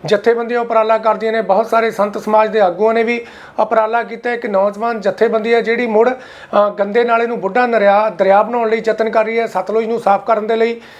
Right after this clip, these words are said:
ਯਤਨ ਕਰ ਰਹੀ ਹੈ। ਸਾਡੇ ਨਾਲ ਗੁਰਿੰਦਰਜੀਤ ਪੰਜਾਬੀ ਨੇ, ਉਸ ਨੌਜਵਾਨ ਸਭਾ ਦੇ ਮੈਂਬਰ ਨੇ, ਇਹਨਾਂ ਨਾਲ ਗੱਲਬਾਤ ਕਰਦੇ ਹਾਂ ਕਿ ਇਹਨਾਂ ਦੀ ਸੰਸਥਾ ਕਿਵੇਂ ਕੰਮ ਕਰ ਰਹੀ ਹੈ ਤੇ ਲੋਕ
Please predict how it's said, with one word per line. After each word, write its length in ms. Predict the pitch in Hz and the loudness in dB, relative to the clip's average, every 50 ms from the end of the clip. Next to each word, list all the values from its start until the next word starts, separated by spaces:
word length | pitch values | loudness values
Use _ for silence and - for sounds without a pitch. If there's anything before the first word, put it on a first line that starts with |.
| - - - 151 185 | -20 -16 -4 0 0
ਯਤਨ 220 | 202 202 240 233 | 0 0 -2 -2
ਕਰ 140 | 226 233 220 | 0 0 0
ਰਹੀ 100 | 226 233 | 0 -2
ਹੈ। 80 | 240 233 | -4 -4
ਸਾਡੇ 240 | 233 - 208 202 202 | -2 -2 -2 -2 -2
ਨਾਲ 160 | 240 247 240 | -2 -2 -2
ਗੁਰਿੰਦਰਜੀਤ 560 | 190 202 196 202 208 208 233 196 220 240 233 | -2 -4 -4 -4 -2 -4 -4 -4 -4 -8 -4
ਪੰਜਾਬੀ 440 | - 233 208 190 196 190 190 233 226 | -4 -4 0 2 2 2 2 0 0
ਨੇ, 100 | 226 226 | 0 0
ਉਸ 220 | 233 226 226 - 254 247 247 - - - - - - | 0 0 0 0 0 0 -2 -6 -12 -18 -20 -8 0
ਨੌਜਵਾਨ 380 | 180 190 196 202 202 220 240 240 | 2 2 2 2 0 -2 -4 -4
ਸਭਾ 260 | 233 220 226 220 247 | -2 -2 0 0 0
ਦੇ 100 | 247 247 | 0 0
ਮੈਂਬਰ 380 | 233 202 190 190 185 220 220 220 | 0 0 -2 0 0 0 0 0
ਨੇ, 180 | 233 240 240 | -2 -2 -2
ਇਹਨਾਂ 160 | 233 220 233 233 | -2 -2 -2 0
ਨਾਲ 140 | 240 240 | 0 0
ਗੱਲਬਾਤ 340 | 196 202 190 185 196 226 220 | 2 2 0 2 0 0 0
ਕਰਦੇ 260 | 202 220 202 185 202 | 2 0 0 0 -2
ਹਾਂ 80 | 226 220 | -4 -2
ਕਿ 60 | 226 | 0
ਇਹਨਾਂ 160 | 233 233 247 | 0 0 0
ਦੀ 100 | 240 247 | -2 -2
ਸੰਸਥਾ 500 | - - 202 190 - - 240 233 233 240 240 - - - - _ _ _ | -4 -2 -2 -2 -2 0 2 2 2 0 -2 -10 -20 -20 -20 _ _ _
ਕਿਵੇਂ 260 | - 220 240 262 262 | -2 0 2 2 2
ਕੰਮ 240 | 262 254 214 214 214 | 2 0 -2 -2 -2
ਕਰ 180 | - 233 226 220 | 0 0 0 0
ਰਹੀ 180 | 233 247 247 | 0 -2 -2
ਹੈ 40 | 247 | -2
ਤੇ 220 | 240 247 - 254 | -2 -2 -2 -2
ਲੋਕ 380 | 240 220 208 220 220 220 - 254 | 0 2 4 4 2 2 2 0